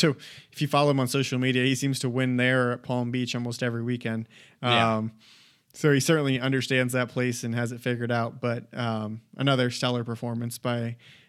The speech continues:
Speaker 1: another competitor there that definitely, uh, deserves a shout out. And we know he will be at the Jegs S F G five hundred, uh, in a, here in a couple, really just a few days away now, um,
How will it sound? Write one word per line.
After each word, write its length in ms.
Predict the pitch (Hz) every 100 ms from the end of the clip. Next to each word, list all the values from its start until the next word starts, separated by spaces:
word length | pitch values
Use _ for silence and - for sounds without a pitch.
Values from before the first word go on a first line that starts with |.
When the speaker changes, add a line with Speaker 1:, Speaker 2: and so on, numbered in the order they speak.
| _
Speaker 1:
another 360 | 120 117 113 110
competitor 500 | - 117 120 127 123
there 220 | 117 117
that 200 | 117 - _ _ _ -
definitely, 480 | 120 120 120 123
uh, 260 | 123 120 123 127
deserves 300 | 135 123 120
a 20 |
shout 180 | 120 123
out. 100 | 120
And 100 | 123
we 80 | 127
know 480 | 147 175 143 139 139 -
he 180 | 143 151
will 160 | 135
be 380 | 120 123 120 113 _ _ _ -
at 140 | 123
the 80 | 123
Jegs 280 | 123 120 120
S 140 | 120
F 80 | 120
G 140 | 127
five 240 | 117 120 113
hundred, 440 | 117 117 117 117
uh, 500 | 117 113 117 117 120 - _ _ _ _ _ _
in 340 | 135 123 117 110
a, 420 | 117 120 120 113
here 180 | - 131
in 60 | 117
a 80 | 113
couple, 420 | 123 120 110 110 - - - - _ -
really 220 | 139 143
just 160 | 113
a 80 | 120
few 220 | 117 131
days 240 | 123 120 117
away 220 | 120 143
now, 340 | 120 113 117
um, 600 | 113 127 120 117 113 110